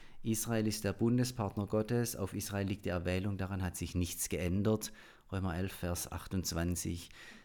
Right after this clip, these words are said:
Das heißt, dass wir diesem Volk mit Wertschätzung begegnen sollen, auch mit der Vorgeschichte, auch mit der eigenen Form zu glauben, wie sie es bis heute tun.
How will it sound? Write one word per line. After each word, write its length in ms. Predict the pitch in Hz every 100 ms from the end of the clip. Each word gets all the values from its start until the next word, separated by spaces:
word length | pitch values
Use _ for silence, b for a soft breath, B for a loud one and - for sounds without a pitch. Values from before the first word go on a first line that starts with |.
| B
Das 220 | 123 123
heißt, 260 | 131 127 127
dass 180 | 120 -
wir 100 | 117
diesem 300 | 113 107 110
Volk 240 | 113 107
mit 180 | 107 101
Wertschätzung 640 | 123 139 - 139 131 131
begegnen 540 | 123 123 123 120 120 113
sollen, 340 | 120 110 110
auch 160 | 110 110
mit 100 | 110
der 60 |
Vorgeschichte, 1000 | 104 127 131 127 120 110 104 - 110 104
auch 140 | 123 117
mit 120 | 117
der 120 | -
eigenen 440 | 110 127 135 131
Form 360 | 120 - 110 113
zu 160 | - 110
glauben, 540 | 113 107 120 131 127
wie 80 | 117
sie 100 | 110
es 100 | 107
bis 200 | 107 -
heute 280 | 107 107 101
tun. 480 | 117 120 131 127